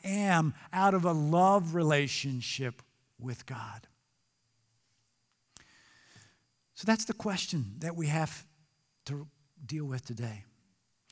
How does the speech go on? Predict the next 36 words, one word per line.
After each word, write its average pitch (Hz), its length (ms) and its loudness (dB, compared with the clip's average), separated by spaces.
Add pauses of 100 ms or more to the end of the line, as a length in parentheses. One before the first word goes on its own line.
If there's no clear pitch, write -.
(260)
What 180 360 -4
will 202 160 2
you 175 180 0
do 143 320 0
with 117 200 -6
the 139 80 -6
bread 131 200 -4
of 120 140 -6
life? - 520 -10 (1700)
Well, 151 80 -6
you 143 40 -2
say, 165 160 -2
"Oh, 240 120 0
wow, 214 180 -2
that's 185 160 -2
a 143 60 -4
really 175 180 0
nice, 185 480 0 (300)
that's - 160 -10
a - 20 -4
really 220 160 0
nice 220 460 2 (400)
title 160 280 2
for 123 160 -10
Jesus." 117 760 -8 (1700)
Or 131 140 -6
you 131 100 -4
recognize 127 540 -4
that 120 140 -6 (300)
he 165 300 -4
is 139 140 -4
something 135 840 -2
essential 131 600 -4
that 127 180 -10
you 127 140 -8
need 120 420 -4